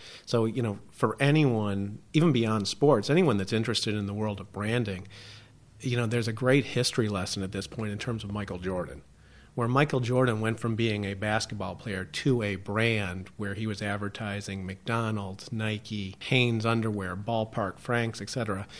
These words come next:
And that's become the blueprint for athletes, uh,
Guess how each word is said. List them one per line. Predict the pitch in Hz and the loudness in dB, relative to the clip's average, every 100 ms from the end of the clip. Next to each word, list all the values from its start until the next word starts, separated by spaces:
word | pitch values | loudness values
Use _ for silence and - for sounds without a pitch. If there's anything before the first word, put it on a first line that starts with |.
| - - | -12 -2
And | 123 | 2
that's | 156 - | 2 2
become | 151 - 131 120 | -2 0 0 0
the | 104 | -4
blueprint | 101 120 131 143 - 104 92 90 | -6 2 4 2 -2 -6 -4 -8
for | - 120 113 104 101 92 - - - | -10 -6 -4 -2 -2 -2 -10 -12 -4
athletes, | 104 117 - 107 101 - - - - | -2 -2 -2 -4 -4 -4 -6 -8 -6
uh, | 113 | -4